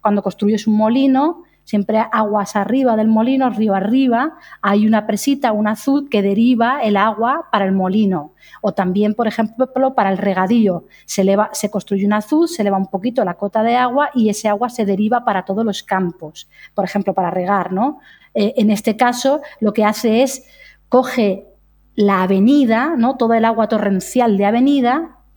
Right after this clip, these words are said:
toda no, una parte pasa por encima de la presa y sigue discurriendo por la Rambla, porque las avenidas son muy fuertes, pero otra parte bastante importante la deriva lateralmente para poder regar.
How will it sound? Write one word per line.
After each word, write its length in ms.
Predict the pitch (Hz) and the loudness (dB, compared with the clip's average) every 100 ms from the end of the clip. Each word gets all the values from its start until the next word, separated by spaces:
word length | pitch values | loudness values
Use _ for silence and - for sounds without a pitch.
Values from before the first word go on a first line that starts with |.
| - | 0
toda 220 | 247 247 | 2 2
no, 180 | 220 196 | 2 2
una 320 | 214 226 214 | 2 0 2
parte 380 | 247 247 196 180 | 0 0 -2 -2
pasa 320 | - 208 208 | -2 -2 0
por 140 | 214 | 0
encima 340 | 196 240 208 196 | 0 -2 0 2
de 80 | |
la 120 | 208 202 | 2 2
presa 440 | 254 262 262 262 | 0 0 -2 -4
y 60 | 226 | -4
sigue 280 | - 202 190 | -4 -2 -2
discurriendo 560 | 196 - 220 240 202 | -4 -4 -2 0 0
por 120 | 196 | 0
la 100 | 196 | 0
Rambla, 480 | 208 240 233 240 262 - - | 0 0 -2 -2 -4 -10 -12
porque 180 | - 190 | -8 -4
las 160 | 185 185 | -4 -4
avenidas 320 | 180 190 175 | -4 -4 -4
son 140 | 196 | -4
muy 120 | 202 208 | -4 -2
fuertes, 460 | 262 247 269 285 - - - | -2 -2 -2 -4 -8 -20 -2
pero 260 | 254 254 - | 2 2 0
otra 240 | 285 294 285 | 0 0 0
parte 360 | 302 294 226 | -2 -2 -4
bastante 580 | 180 170 - 247 247 240 | -4 -6 -4 -2 -2 0
importante 800 | 254 262 269 269 262 262 277 311 - - - 226 | -2 0 -4 -2 -4 -2 -2 -4 -6 -20 -8 0
la 240 | 220 202 | 0 2
deriva 520 | 196 202 285 269 214 | 0 2 2 2 2
lateralmente 760 | 190 190 202 233 240 240 240 254 | 0 -2 -2 0 0 0 -2 -2
para 240 | 226 196 | -2 -2
poder 260 | 202 196 202 | -2 -2 -2
regar. 440 | 190 156 139 - | -4 -4 -8 -12